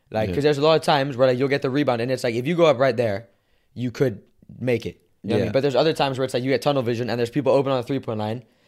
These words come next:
Speaker 1: but, like, you just got the rebound over someone, so it's like, obviously, like, if you get the
Speaker 2: Yeah.
Speaker 1: rebound, you wanna
Speaker 2: Yeah.
Speaker 1: also then little man them by scoring
Speaker 2: Yeah.
Speaker 1: on them, you know what I mean?
Speaker 2: Yeah.
Speaker 1: In that
Speaker 2: The
Speaker 1: sense.
Speaker 2: vision, like, I haven't, like, I,
Speaker 1: No,
Speaker 2: like,
Speaker 1: I do
Speaker 2: it's
Speaker 1: understand
Speaker 2: hard,
Speaker 1: that.
Speaker 2: it's,
Speaker 1: I,
Speaker 2: it's hard to
Speaker 1: I do
Speaker 2: develop that
Speaker 1: understand that.
Speaker 2: stuff.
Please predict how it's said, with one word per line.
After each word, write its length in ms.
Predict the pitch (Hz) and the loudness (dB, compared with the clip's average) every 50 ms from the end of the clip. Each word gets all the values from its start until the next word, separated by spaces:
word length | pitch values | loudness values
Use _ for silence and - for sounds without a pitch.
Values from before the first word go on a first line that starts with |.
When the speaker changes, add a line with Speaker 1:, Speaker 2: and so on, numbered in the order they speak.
| _ _ | _ _
Speaker 1:
but, 100 | - 139 | 0 2
like, 120 | 135 131 123 | 2 2 0
you 80 | 131 | 2
just 160 | 123 156 151 | 2 2 4
got 140 | - 151 - | 4 2 2
the 80 | 143 131 | 2 0
rebound 320 | 131 151 147 143 127 120 | 0 4 4 4 4 4
over 180 | 117 123 113 113 | 4 2 2 0
someone, 280 | - 117 113 117 117 | -2 -2 -4 -4 -4
so 100 | - 131 | -4 -4
it's 100 | 117 - | -4 0
like, 140 | 117 117 113 - | 0 -2 2 2
obviously, 300 | 139 139 135 110 117 123 | 2 2 2 -2 0 -2
like, 160 | 120 113 110 | -2 0 -2
if 100 | 120 120 | -2 2
you 60 | - | 4
get 120 | 160 147 | 4 4
the 80 | 120 - | 4 4
Speaker 2:
Yeah. 60 | 117 | 4
Speaker 1:
rebound, 320 | 151 135 127 120 123 131 - - - - | 4 4 4 4 2 0 -4 -12 -18 -8
you 140 | 123 139 147 | -2 2 4
wanna 220 | 143 147 147 143 | 6 6 6 8
Speaker 2:
Yeah. 60 | 117 131 | 8 8
Speaker 1:
also 220 | 147 147 - 143 | 8 6 6 4
then 140 | 127 135 131 123 | 0 0 0 2
little 200 | 131 135 131 127 | 4 4 4 4
man 220 | 131 127 127 123 | 4 2 2 2
them 120 | 123 120 117 | 0 0 2
by 100 | 117 117 | 2 2
scoring 240 | - 117 123 120 120 113 | 4 4 4 6 6 6
Speaker 2:
Yeah. 40 | 107 | 2
Speaker 1:
on 80 | 117 113 | 0 -2
them, 100 | 107 104 | -4 -4
you 60 | 110 113 | -2 -2
know 60 | 117 | -2
what 60 | 117 | -2
I 20 | 117 | 0
mean? 200 | 120 113 98 87 | -2 -2 -4 -4
Speaker 2:
Yeah. 300 | 107 104 101 98 95 90 82 - _ _ _ _ _ _ _ _ - | -6 -6 -6 -6 -6 -8 -12 -16 _ _ _ _ _ _ _ _ -4
Speaker 1:
In 100 | 127 131 | 0 2
that 120 | 131 117 | 2 2
Speaker 2:
The 60 | 113 - | 4 4
Speaker 1:
sense. 80 | - - | 2 2
Speaker 2:
vision, 320 | - - 156 165 156 147 | 2 2 0 -2 -2 0
like, 180 | 139 139 135 135 | 0 0 0 0
I 200 | 127 131 135 135 | 2 2 4 4
haven't, 280 | 139 143 147 151 143 127 | 4 2 2 -2 -2 -2
like, 200 | 123 120 117 - | -4 -4 -4 -2
I, 240 | 117 120 120 117 | 0 0 0 0
Speaker 1:
No, 160 | - 120 127 120 | 0 0 2 4
Speaker 2:
like, 20 | |
Speaker 1:
I 100 | 117 117 | 4 4
do 60 | 120 | 4
Speaker 2:
it's 80 | 135 127 | 4 2
Speaker 1:
understand 280 | 120 120 120 117 110 107 | 4 4 2 2 2 0
Speaker 2:
hard, 160 | 90 104 107 | 0 0 0
Speaker 1:
that. 0 | 110 | -2
Speaker 2:
it's, 80 | - | -2
Speaker 1:
I, 20 | - | -4
Speaker 2:
it's 80 | 101 107 | -8 -8
hard 200 | 110 107 110 104 | -4 -4 -6 -6
to 40 | - | -6
Speaker 1:
I 20 | |
do 40 | 101 | -6
Speaker 2:
develop 220 | 98 104 107 120 123 | -2 0 0 2 2
that 60 | 127 123 | 0 0
Speaker 1:
understand 340 | 117 104 98 107 104 101 | -2 -4 -4 -4 -4 -4
that. 40 | 95 | -6
Speaker 2:
stuff. 180 | 92 90 - | -8 -10 -12